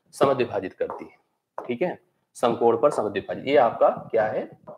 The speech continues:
एक समचतुर्भुज है। इसकी जो विकर्ण की लंबाइयां हैं सोलह और बारह है, सोलह है तो यह कितना होगा? आठ होगा,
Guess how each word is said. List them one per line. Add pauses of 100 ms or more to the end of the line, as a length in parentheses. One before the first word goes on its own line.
(280)
एक
समचतुर्भुज
है। (2000)
इसकी
जो
विकर्ण
की
लंबाइयां
हैं
सोलह
और
बारह
है,
सोलह
है
तो
यह
कितना
होगा?
आठ
होगा,